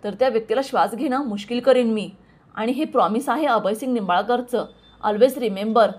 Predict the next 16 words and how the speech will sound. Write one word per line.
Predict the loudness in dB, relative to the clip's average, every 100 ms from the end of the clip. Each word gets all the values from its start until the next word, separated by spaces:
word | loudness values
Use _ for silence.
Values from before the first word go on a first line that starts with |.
| -12 _ -4
ओके? | -2 4 4 4 -4 _ _ -4
अभय | 0 2
वॉर्निंग | 2 2 0 -2 -2
देत | 0
म्हणाला. | 0 0 0 0 -4 -10 _ _
आणि | -8 -6
प्रियाने | -2 -2 -2
घाबरून | -2 -2 -2 -2
मान | -2 -4
हलवली | -4 0 0 -2 -6 -14 _ _
आणि | -4
जरा | 2 2
घाईतच | 0 -4 -4 -4
बाहेरच्या | -4 -6 -10 -8
दिशेला | -4 -2 -2
गेली. | -2 -4